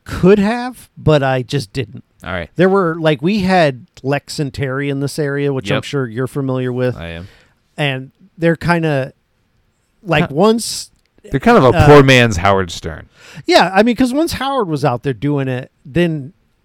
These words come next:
Speaker 1: a bunch of people tried to follow suit, and ours in our area was Lex and Terry.
Speaker 2: Yeah. But did you, did you listen to a lot of talk radio?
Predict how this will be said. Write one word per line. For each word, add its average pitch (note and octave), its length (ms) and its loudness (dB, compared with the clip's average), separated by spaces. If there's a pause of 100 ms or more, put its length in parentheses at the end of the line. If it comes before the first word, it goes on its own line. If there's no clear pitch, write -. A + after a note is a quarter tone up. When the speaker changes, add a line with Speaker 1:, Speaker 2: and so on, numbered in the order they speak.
(120)
Speaker 1:
a D#3 80 -4
bunch F3 340 2
of D#3+ 60 -4
people D#3+ 280 -4
tried D3 240 0
to C3 60 -4
follow B2+ 320 -2
suit, C#3+ 440 -6
and A#2+ 320 -12
ours C#3+ 680 0
in C#3 120 -10
our D3 200 -4
area B2 540 -4 (320)
was B2+ 300 -10
Lex B2+ 240 -6
and A2+ 120 -12
Terry. G#2+ 400 -8 (240)
Speaker 2:
Yeah. E2 240 -8 (840)
But C#3 280 2 (580)
did D#3 380 0
you, E3 600 -2 (1900)
did D#3+ 180 -8
you A3 100 -6
listen A3 380 -2
to D#3+ 180 2
a C#3 40 4
lot C3 200 4
of F#2 140 -4
talk - 340 0
radio? D2+ 460 -10